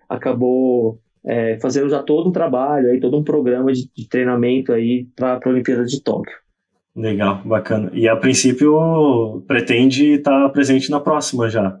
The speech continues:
Speaker 2: na próxima Olimpíada?
Speaker 1: Eu sempre
Speaker 2: A
Speaker 1: falo que
Speaker 2: ideia é
Speaker 1: vou me
Speaker 2: essa.
Speaker 1: aposentar, mas eu não consigo.
Speaker 2: <laughs> Ah, imagina agora que
Speaker 1: Eu
Speaker 2: tá
Speaker 1: falo assim, "Ah,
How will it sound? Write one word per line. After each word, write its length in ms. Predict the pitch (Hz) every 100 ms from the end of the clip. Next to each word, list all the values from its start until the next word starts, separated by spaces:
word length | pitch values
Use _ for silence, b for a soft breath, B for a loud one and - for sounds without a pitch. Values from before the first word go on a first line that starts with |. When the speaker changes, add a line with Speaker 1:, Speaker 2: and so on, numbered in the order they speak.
| _
Speaker 2:
na 100 | 107
próxima 340 | 107 101 107
Olimpíada? 400 | 101 98 107 98 95 _ _ _ _ -
Speaker 1:
Eu 80 | -
sempre 260 | - 277 208
Speaker 2:
A 20 |
Speaker 1:
falo 120 | 170
que 40 | 170
Speaker 2:
ideia 140 | 277
é 0 |
Speaker 1:
vou 60 | 160
me 60 |
Speaker 2:
essa. 200 | 156 147
Speaker 1:
aposentar, 440 | 147 143 139 139 151
mas 160 | 151
eu 60 | 151
não 120 | 151
consigo. 440 | 156 151 - 139 131
Speaker 2:
<laughs> 920 | - 165 - - 156 180 - 151 - _ _ _ _ 196 190 B B
Ah, 140 | 156
imagina 460 | 139 135 143 185 156
agora 300 | 123 127 135
que 120 | 135
Speaker 1:
Eu 60 | 156
Speaker 2:
tá 80 | 139
Speaker 1:
falo 100 | 151
assim, 160 | 127
"Ah, 300 | 160 175 170